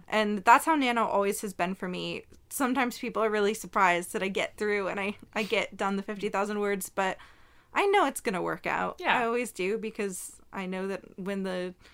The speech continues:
Speaker 1: time comes, I can always put the pedal to the metal and get it done. And that's sort of how I feel about publishing a book, but I do need to actually put in the work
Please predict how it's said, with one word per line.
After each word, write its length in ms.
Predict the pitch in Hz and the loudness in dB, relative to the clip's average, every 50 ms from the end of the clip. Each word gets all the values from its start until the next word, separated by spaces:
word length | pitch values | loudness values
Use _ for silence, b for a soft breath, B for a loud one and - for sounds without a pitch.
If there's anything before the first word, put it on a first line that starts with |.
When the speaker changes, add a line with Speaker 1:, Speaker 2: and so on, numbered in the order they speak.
| b b b b | b b b b
Speaker 1:
time 240 | - 226 220 208 208 | 4 4 4 4 4
comes, 300 | - 208 185 196 214 190 | 0 -2 -2 0 -2 -2
I 80 | 208 | -4
can 140 | 202 - 202 | -4 -4 -6
always 240 | 175 180 185 185 - | -6 -4 -6 -6 -6
put 180 | - 220 - | -6 -6 -6
the 80 | 180 185 | -6 -6
pedal 320 | - - 175 175 190 185 | -4 -2 -2 -2 -2 -4
to 140 | 180 - - | -6 -8 -8
the 80 | 196 202 | -6 -4
metal 320 | 190 185 190 190 185 190 | -4 -4 -4 -4 -4 -4
and 120 | 185 180 185 | -4 -6 -6
get 140 | - - | -4 -4
it 140 | 165 175 - | -4 -4 -4
done. 340 | - 160 165 175 170 180 180 B B B B B B B B | -2 -2 -2 -2 -4 -6 -8 B B B B B B B B
And 100 | 233 285 | -2 -2
that's 140 | 294 294 | 0 2
sort 160 | - 311 320 - | 2 2 2 2
of 80 | - | 4
how 120 | - 269 226 | 8 8 8
I 100 | 226 226 | 8 8
feel 260 | - - 226 220 220 | 6 4 6 6 6
about 240 | - 214 196 - - | 4 4 2 2 2
publishing 400 | 254 214 196 214 214 - 214 208 | 0 0 0 0 -2 -2 -2 -2
a 40 | 208 | 0
book, 180 | 202 220 214 | 0 0 0
but 80 | - 254 | 2 2
I 60 | 285 | 2
do 180 | 226 269 277 269 | 2 2 2 2
need 180 | 262 262 254 | 2 0 0
to 60 | - 226 | 0 0
actually 340 | 196 - - - - 208 | -2 -2 -2 -4 -6 -6
put 160 | 208 - 202 190 | -4 -4 -6 -6
in 80 | 196 | -6
the 80 | 185 180 | -6 -6
work 340 | - - - - - - | -6 -6 -6 -6 -8 -8